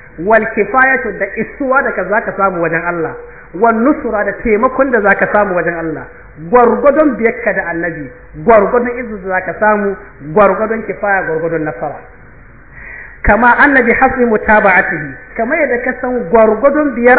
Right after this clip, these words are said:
annabi, "takunu al-hidayatu wal falahu wan najatu", shiriya da samun tsira da samun gamon katar ka kasancewa gare ka. Al-hidayatu, samun shiriya duniya da lahira. Shi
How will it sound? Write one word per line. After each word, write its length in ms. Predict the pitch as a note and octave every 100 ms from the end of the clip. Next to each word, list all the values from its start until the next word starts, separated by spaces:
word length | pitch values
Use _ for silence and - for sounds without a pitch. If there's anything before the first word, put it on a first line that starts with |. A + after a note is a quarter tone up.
| B3
annabi, 600 | A3 A3 E4+ F4+ B3+ - - - -
"takunu 420 | E3 A3 A3+ G#3
al-hidayatu 880 | F3 D3+ D#3+ G3 G3+ G#3 G#3 F#3+ E3+
wal 160 | E3 D#3+
falahu 500 | D#3+ E3+ G#3 F3 E3+
wan 160 | D#3+ D#3+
najatu", 460 | C#3+ C#3+ C3+ C3+ B2 - - - - -
shiriya 460 | G3+ F#3+ G#3 G#3+ E3 - - - - - D3+
da 120 | F#3+ F#3
samun 440 | A3+ A3+ A3 G3 E3 -
tsira 400 | G3 F#3+ F#3+ F3+ F3 - - -
da 200 | D3+ F#3 F#3
samun 440 | A3+ A#3 G3+ F3
gamon 340 | E3+ F3 G#3 G#3+
katar 360 | F3 - F#3+ -
ka 80 | F3
kasancewa 600 | G#3 F#3+ E3 F#3 E3+ D#3
gare 240 | C#3+ C#3 C#3
ka. 80 | B2 - - - - -
Al-hidayatu, 760 | F#3 F3 F#3+ A3 A#3 A#3 A#3 G#3+ -
samun 360 | - G3+ F#3+ F3+ -
shiriya 300 | E3+ E3+ D3+ D3
duniya 340 | G3 G3 F3+
da 100 | D#3+
lahira. 380 | D3+ C#3+ D3+ C#3 - - - -
Shi 80 | -